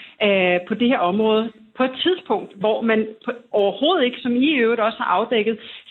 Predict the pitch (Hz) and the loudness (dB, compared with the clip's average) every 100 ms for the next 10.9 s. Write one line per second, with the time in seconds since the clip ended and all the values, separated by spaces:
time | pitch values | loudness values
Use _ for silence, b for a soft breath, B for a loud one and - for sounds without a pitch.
0 | - 254 262 311 233 196 220 220 214 320 | -2 -2 0 0 0 0 0 2 2 2
1 | 233 196 196 214 208 208 180 170 226 208 | 2 0 -2 -2 0 0 0 0 0 0
2 | 185 - - B B 208 202 208 202 190 | -2 -6 -20 B B 0 2 2 2 2
3 | 180 175 220 247 220 277 - - 190 190 | 2 2 0 2 0 -2 -8 -4 0 2
4 | 180 170 165 175 185 - 220 226 220 220 | 4 4 2 0 -4 -2 -2 -2 -2 -2
5 | - 175 165 165 214 254 220 202 196 185 | 0 0 2 2 4 2 2 0 0 0
6 | 175 170 240 226 220 196 190 196 208 190 | 0 0 0 0 2 2 4 2 2 2
7 | 208 240 233 214 190 - 170 202 254 - | 0 0 0 0 -2 -4 -4 -2 -2 0
8 | 208 196 202 208 220 226 240 220 B B | 0 0 0 2 2 0 -2 -4 B B
9 | 233 220 226 - 214 196 220 226 247 - | -2 0 0 0 2 2 2 0 0 0
10 | 214 175 175 - 180 - 208 196 | 0 0 0 0 0 2 0 -2